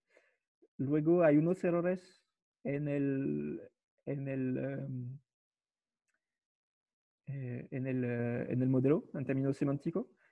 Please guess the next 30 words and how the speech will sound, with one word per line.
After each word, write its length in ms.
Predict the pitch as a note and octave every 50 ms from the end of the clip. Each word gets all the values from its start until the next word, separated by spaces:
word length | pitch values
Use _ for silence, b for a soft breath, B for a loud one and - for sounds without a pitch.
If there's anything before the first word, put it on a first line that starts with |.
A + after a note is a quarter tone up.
| _ _ _
pero 160 | - D3 D3
tal 160 | D3+ D#3+ D3+
vez 200 | D#3+ E3 E3 -
unos 300 | - E3 D#3 D#3+ D#3 -
errores 360 | E3 D3 D3 D3 D#3 D#3 - -
ma-, 280 | D#3 D3+ D3 D3 D3 C#3+ C3 - _ _
ma-, 500 | - C3+ C#3+ C#3+ C#3+ C#3+ D3 - C3+ B2 - _ _ _ _ _
más 200 | - C#3 B2 B2+
graves. 360 | C3+ C#3+ D3+ E3+ E3+ F3 C4 - _ _ _ _ _ b b b b b b b b _ _ _ _ _ _ _ _ _ _ _ _ _ _ _ _ _ _ _ _ _ _ _ _ _ _ _ _ _ _ _ _ _ _ _ _
Y 360 | D3 D3 D3 D#3 E3+ - -
eventualmente 520 | D3+ C#3+ C#3+ C#3+ - D3 D3 D3 - E3 E3+
hay, 240 | E3 D#3+ D#3+ D#3 - -
hay 180 | C3+ C#3 C#3+
un 420 | D3 D3 C#3+ C#3+ C#3+ C#3+ C#3+ C#3+ C#3 C#3
error 260 | C3+ C#3 C#3+ C#3+ C#3
menor 440 | C#3 C#3+ C#3+ C#3+ D3 D3+ D3+ D3+ D3
en 160 | C#3 C#3 C#3
la, 380 | C3+ C3 B2+ C3 C3 B2+ B2
en 80 | A#2+ C3
la 80 | C3 B2
transformación. 600 | - C#3+ - C#3+ C3+ C3 B2+ - A#2 A2 G#2+ - - _ _ _ _ _ _ _ _ _
O 60 | - B2
sea, 160 | - - B2+
a 40 | B2
menudo 300 | C3 C3+ C3+ C#3 D3 D3
cuando 220 | - C#3+ C#3 C#3
tienen 300 | C#3+ D3+ C#3+ C#3+ C#3+ C#3
dos 200 | D3+ D#3+ F3 -
es 120 | E3 D3
porque 500 | - - C#3 - - D3+ C#3 C#3 C#3 b